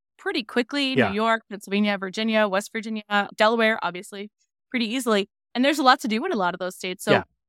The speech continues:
Speaker 1: I, we don't always get to do something new, but we do have a lot of options near us,
Speaker 2: Absolutely.
Speaker 1: which is really great.
Speaker 2: So number four is kind of more of a esoteric one, I guess, if you will, when you think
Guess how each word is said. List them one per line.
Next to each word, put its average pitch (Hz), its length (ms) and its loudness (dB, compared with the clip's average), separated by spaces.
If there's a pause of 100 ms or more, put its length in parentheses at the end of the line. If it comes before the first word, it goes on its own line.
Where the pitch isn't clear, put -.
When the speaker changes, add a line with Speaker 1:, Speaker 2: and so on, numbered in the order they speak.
(500)
Speaker 1:
I, 226 200 6 (280)
we 247 160 0
don't 262 180 2 (100)
always 262 560 0
get 269 180 -6
to - 80 -6
do 277 120 -6
something 294 360 -8
new, 294 140 -4
but 220 160 -8
we 220 80 -10
do 240 80 -6
have 208 80 -6
a 208 40 -6
lot 185 200 4
of 180 80 -10 (200)
options 185 640 -6
near 120 220 0
us, - 20 -2
Speaker 2:
Absolutely. 95 380 -6 (380)
Speaker 1:
which 190 120 -14
is 196 120 -14
really 156 180 -10
great. 113 260 -12 (520)
Speaker 2:
So - 160 2
number 277 300 2
four 220 460 8
is 135 140 0
kind 147 300 2
of 127 140 -2
more 139 340 4
of 110 220 -2
a 95 360 0 (300)
esoteric 123 920 2
one, 98 220 -2
I 92 100 -4
guess, 107 240 -2
if 104 160 -10
you 107 120 0
will, 98 180 0
when 98 140 -4
you 101 80 2
think - 40 -10